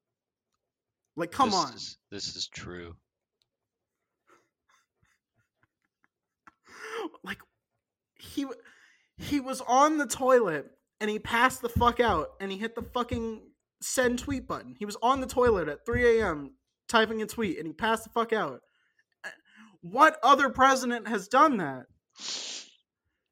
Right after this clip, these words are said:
Speaker 1: In the Oval Office, or, I don't know. If I, all right, all right. When I become president, I wanna make all the bathrooms, uh, oval as well.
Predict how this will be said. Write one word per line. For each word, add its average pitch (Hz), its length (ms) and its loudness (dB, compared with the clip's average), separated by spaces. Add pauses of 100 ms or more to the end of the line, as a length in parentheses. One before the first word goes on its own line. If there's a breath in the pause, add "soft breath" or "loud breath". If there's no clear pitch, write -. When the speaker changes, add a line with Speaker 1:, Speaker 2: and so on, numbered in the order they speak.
(380)
Speaker 1:
In 339 300 6
the 311 140 6
Oval 262 380 12
Office, 294 720 8
or, 190 340 2 (1120)
I 214 140 6
don't 196 120 4
know. 139 240 -8 (640)
If 214 140 2
I, 240 140 4
all 285 200 -2
right, 180 280 0
all 180 80 0
right. 165 180 2 (240)
When 190 180 4
I 214 100 10
become 247 300 2
president, 160 500 -4 (400)
I 185 140 6
wanna 226 200 2
make 214 220 4 (100)
all 190 260 4
the 190 80 -6
bathrooms, 175 840 -2 (480)
uh, 151 300 -2
oval 156 420 -2
as 135 160 -10
well. 139 360 -6